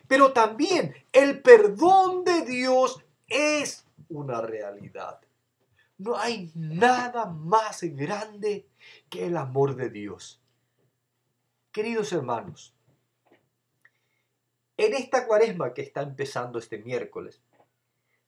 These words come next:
tratemos de ser sensibles al pecado, mejorando nuestra relación con Dios, nuestra relación con nuestro prójimo y nuestra relación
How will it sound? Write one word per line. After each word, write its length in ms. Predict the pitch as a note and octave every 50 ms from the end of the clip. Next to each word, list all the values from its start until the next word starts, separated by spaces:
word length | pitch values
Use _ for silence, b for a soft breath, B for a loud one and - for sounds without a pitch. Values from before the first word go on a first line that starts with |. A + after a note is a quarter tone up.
| _ _
tratemos 640 | - A#3+ A#3 A3 A3 - - C4+ C4 A#3+ A#3 A3 F#3+
de 100 | G#3 G3+
ser 240 | G3+ - - F#3+ F#3
sensibles 1000 | E3+ - - F3+ E3 D3+ C3+ - - - - E3 D#3+ D#3+ C3+ A2+ G#2+ G#2 - -
al 100 | A2 G2+
pecado, 500 | - - G#2 - - A2+ G#2+ G#2 G2+ - _ _ _ _ _ _ _ _ _ b b b b b b b
mejorando 680 | G#3 A#3 G3+ - - G#3+ G3 G#3 A3 A3 A3 A3 G#3+
nuestra 500 | G#3+ G#3+ A3+ G#3+ - - - G#3+ G#3 G3
relación 680 | F#3+ F#3+ G3 G3+ F#3+ F3 - - - F#3 F#3 F#3 F3+
con 240 | F3 D#3+ D3+ C#3+ C3+
Dios, 480 | B2+ C3+ C#3+ C#3 C3+ C3+ - - _ _ _ _ _ B B B B B B B B - E3
nuestra 580 | E3+ A3 C4+ B3+ - - _ - - F#3+ F#3+
relación 800 | F3 F#3 F#3+ F3+ F#3 F3 - - - G3 G3 F#3+ F3+ F3 D#3+ C#3+
con 220 | C3+ - C#3+ C3+ C3
nuestro 500 | C3+ C3+ C3+ _ - B2+ A#2+ A2+ - -
prójimo 540 | - D3 D#3+ D#3 D#3+ - - G2 F#2+ _ _ B B B B B B B B _
y 220 | - A3+ G3+ E3+ D#3+
nuestra 800 | D#3 D#3 D#3+ F#3 G3+ G3+ E3+ C#3+ - _ _ - F3+ E3 D#3
relación 800 | D3+ D3+ D#3+ D#3 D3+ D3+ C#3 - - - D3+ D3 C3+ B2 B2